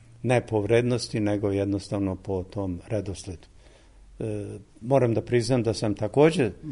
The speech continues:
Speaker 1: sad se vi čudite, eto, ja se žalim na, na izdavaštvo, ali, eto, ima dobrih ljudi i razumevanja. Knjiga Portret umetnika je donirana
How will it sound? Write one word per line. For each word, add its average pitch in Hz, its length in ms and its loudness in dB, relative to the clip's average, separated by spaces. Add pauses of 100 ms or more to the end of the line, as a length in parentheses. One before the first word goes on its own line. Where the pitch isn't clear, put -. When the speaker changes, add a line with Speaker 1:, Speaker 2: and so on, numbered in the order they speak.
Speaker 1:
sad 117 200 2
se 123 120 2
vi 110 160 2
čudite, 113 540 0 (480)
eto, 110 240 -2
ja 110 180 4
se 113 160 0
žalim 107 480 6
na, 101 360 -2
na 98 200 -2
izdavaštvo, 104 680 0
ali, 98 460 0 (480)
eto, 110 280 -4
ima 110 440 2
dobrih 107 480 2
ljudi 107 260 2
i 107 60 4
razumevanja. 104 720 0 (320)
Knjiga 117 360 2
Portret 110 460 0
umetnika 104 580 0
je 95 60 0
donirana 107 640 2